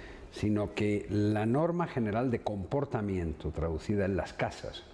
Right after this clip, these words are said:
era que la vejez de los héroes, un régimen viejo dirigido por un hombre viejo, era un elemento, vamos a decir, de sabiduría y estabilidad. Entonces ahí te encuentras con ese cambio generacional por la derecha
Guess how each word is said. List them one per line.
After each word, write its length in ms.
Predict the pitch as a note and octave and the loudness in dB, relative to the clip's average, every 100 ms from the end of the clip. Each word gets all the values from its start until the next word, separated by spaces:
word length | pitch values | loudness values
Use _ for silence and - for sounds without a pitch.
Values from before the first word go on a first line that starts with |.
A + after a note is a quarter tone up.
| - - - - - - - - | -20 -18 -18 -16 -16 -16 -10 -2
era 260 | A2 A2+ | 0 0
que 120 | - | 0
la 120 | F#2+ F2+ | 0 0
vejez 320 | E2+ A#2+ A2 | 0 0 0
de 100 | A2 | 0
los 220 | F#2 - | 0 0
héroes, 500 | A2+ F#2 E2 D2+ - - - | 2 2 0 -2 -8 -16 -6
un 140 | F#2+ E2+ | -2 0
régimen 460 | G2+ - F#2+ E2+ | 0 0 0 0
viejo 420 | D#2+ A2 - E2 E2 | 2 0 0 -4 -4
dirigido 380 | D2+ - G2 F2+ | -4 -2 0 2
por 160 | E2 | 2
un 120 | G2 C3 | 2 2
hombre 240 | G2+ D#2 | 2 0
viejo, 320 | E2+ D2+ - - - - - - - - - | 0 -2 -4 -12 -18 -18 -18 -16 -16 -12 -4
era 340 | A2 G#2 G#2+ G2+ | 0 0 -2 -2
un 280 | G2 F#2+ - | 0 0 0
elemento, 960 | F2+ F2+ E2 F2 F2 D#2+ F#2 F2+ E2+ E2 | -2 0 2 2 0 0 0 0 0 0
vamos 220 | - G2+ E2+ | 0 0 0
a 40 | |
decir, 240 | E2+ G2 | 0 0
de 100 | E2+ | 0
sabiduría 680 | - F#2+ G2 F#2 F#2 G#2 E2 | 0 0 2 2 2 2 2
y 80 | C2+ | -2
estabilidad. 580 | - - G1+ - - - - - - | -4 -6 -6 -8 -12 -14 -16 -18 -8
Entonces 300 | - C3+ C#3+ | -4 0 2
ahí 120 | C3 C#3+ | 2 2
te 120 | C3+ | 0
encuentras 640 | A2+ - C#3+ A#2 A2+ - - - - - - - | 0 0 0 0 -4 -6 -12 -18 -18 -16 -18 -4
con 160 | - C3+ | 2 2
ese 200 | E3 D#3 | 2 2
cambio 320 | F3 F#3 F3 | 2 2 0
generacional 680 | C3+ B2 G#2+ - G2+ A2+ G#2+ | 2 2 0 0 0 2 0
por 220 | - F2 | 0 0
la 120 | F2 | 2
derecha 420 | E2+ A2 A2 - | 2 2 0 -4